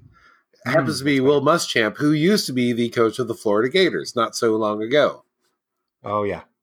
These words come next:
Speaker 1: Yeah. You know he was excited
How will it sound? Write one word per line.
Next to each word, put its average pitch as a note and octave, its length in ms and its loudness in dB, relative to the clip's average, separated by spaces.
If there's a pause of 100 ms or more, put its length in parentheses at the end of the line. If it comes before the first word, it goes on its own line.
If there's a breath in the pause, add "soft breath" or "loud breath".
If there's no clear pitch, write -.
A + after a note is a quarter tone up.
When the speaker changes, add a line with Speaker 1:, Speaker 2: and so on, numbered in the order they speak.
(360)
Speaker 1:
Yeah. G2 260 -8
You D3 220 -2
know D3+ 560 2 (380 soft breath)
he C#3 160 0
was B2+ 180 2
excited A#2+ 600 0